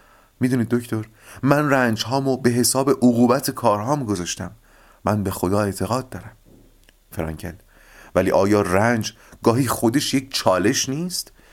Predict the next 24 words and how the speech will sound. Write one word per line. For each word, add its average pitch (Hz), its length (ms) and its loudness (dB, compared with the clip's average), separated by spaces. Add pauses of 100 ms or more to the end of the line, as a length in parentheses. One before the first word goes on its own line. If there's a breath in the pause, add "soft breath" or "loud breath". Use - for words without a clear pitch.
(320 loud breath)
ممکنه 143 400 4
خدا 190 280 2
می‌خواسته 190 340 0
ببینه 202 380 2 (260 loud breath)
آناستازیا، 123 920 2
یعنی 98 200 0
این 101 120 -2
خانم، 127 420 -2 (180)
چطور 208 520 2
اونو 139 200 0
تحمل 120 480 -2
می‌کنه. 110 420 -4
اصلاً 117 220 0
عقوبت 131 580 2
هم 175 200 0
نبوده. 151 360 0 (960 soft breath)
و 101 80 2
شاید 123 300 2
خدا 104 240 2
بعدش 135 340 0
اعتراف 104 400 2
کرده 104 260 0
که 151 260 -2 (360 loud breath)
اوه، 95 540 2